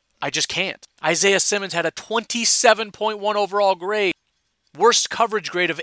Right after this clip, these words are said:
anybody, twenty-eight point three. He was horrible. Three targets, three receptions for eighty-six yards,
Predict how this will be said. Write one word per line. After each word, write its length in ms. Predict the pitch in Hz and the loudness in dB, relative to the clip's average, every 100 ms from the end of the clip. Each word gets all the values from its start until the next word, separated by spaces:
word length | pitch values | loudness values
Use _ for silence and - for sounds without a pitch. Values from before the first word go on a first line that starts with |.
| - | -2
anybody, 540 | 226 240 180 151 127 | -2 -2 0 0 0
twenty-eight 500 | - 208 220 220 220 | -4 -6 0 0 0
point 260 | - 220 196 | -4 -6 -6
three. 280 | 220 240 214 _ _ | -10 -8 -8 _ _
He 140 | 240 | -4
was 220 | 262 - - | -2 -4 -6
horrible. 920 | - - 285 277 262 247 180 113 95 _ _ _ - | -12 -8 -2 0 2 2 0 -4 -14 _ _ _ -8
Three 180 | 226 | -4
targets, 560 | 233 208 233 185 127 - | -2 2 2 2 -2 -4
three 220 | - 208 | -6 -6
receptions 520 | 208 - 220 - 185 | -2 2 2 2 -6
for 160 | - 180 - | -8 -6 -2
eighty-six 800 | 214 220 208 - 233 - - - | -2 -2 -2 0 0 0 -4 -6
yards, 500 | 170 190 190 147 139 | -6 0 4 4 0